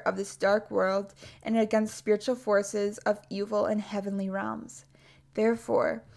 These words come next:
put on the full armor of God, and when the day the evil comes,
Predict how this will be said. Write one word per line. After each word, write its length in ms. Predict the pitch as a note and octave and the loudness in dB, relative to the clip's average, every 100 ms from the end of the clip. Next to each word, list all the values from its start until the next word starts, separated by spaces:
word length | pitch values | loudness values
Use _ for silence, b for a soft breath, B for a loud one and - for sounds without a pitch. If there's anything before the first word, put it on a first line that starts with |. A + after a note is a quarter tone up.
| b b | b b
put 180 | - C#4+ | -2 0
on 240 | A#3+ A#3+ | 2 0
the 80 | A#3+ | 0
full 320 | A3+ - A3 | -2 0 0
armor 380 | A3+ G#3+ G3+ G3+ | 2 -2 -2 -2
of 160 | G3+ - | -4 -4
God, 480 | - G#2+ - A3 - - B B B B | -2 -2 -4 -8 -12 -20 B B B B
and 320 | A#3 A3+ A3 A3 | 0 2 4 6
when 200 | A#3 A#3+ | 6 4
the 140 | A#3 - - - G#3+ | 0 -4 -20 -18 2
day 320 | A#3 B3 C4+ | 8 8 8
the 220 | B3+ B3+ - - - | 4 0 -2 -10 -2
evil 440 | A#3 A3+ B3+ C4 | 0 2 4 2
comes, 720 | C4 A3+ G3 F#3 G3+ G#3+ | 2 -2 0 0 -4 -6